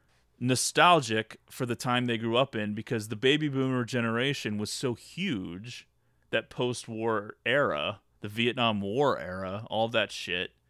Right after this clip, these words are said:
fifties, sixties, into the early seventies, those were the people that were coming into prominence, and they wanted to tell stories about their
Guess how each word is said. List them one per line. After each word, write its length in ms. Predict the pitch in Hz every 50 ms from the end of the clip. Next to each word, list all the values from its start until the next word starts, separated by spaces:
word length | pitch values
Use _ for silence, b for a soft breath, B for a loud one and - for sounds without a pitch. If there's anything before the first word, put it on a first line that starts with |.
| _ _ _
fifties, 500 | - - 120 110 - - 117 113 104 -
sixties, 580 | - - 113 - - - 117 110 107 104 104
into 240 | 110 104 104 104 107
the 220 | 98 104 98 95
early 280 | 98 101 104 104 101 98
seventies, 600 | - - 98 98 95 98 95 101 101 107 107 - _ _ _ _ _ _ _
those 260 | 135 139 175 190 160
were 80 | 170 170
the 100 | 147 143
people 240 | 131 156 135 131 127
that 120 | 123 113 107
were 80 | 113
coming 300 | - - 127 120 117 110
into 180 | 110 104 - 98
prominence, 640 | - - - 147 165 147 110 98 98 98 101 - -
and 100 | 110 110
they 80 | 110
wanted 200 | 110 110 107 107 107
to 80 | 101
tell 180 | 90 - 107 98
stories 460 | - - - 107 104 104 101 98 95
about 380 | 101 95 107 101 95 95 - - - _ _ _
their 380 | - 107 117 113 113 117 110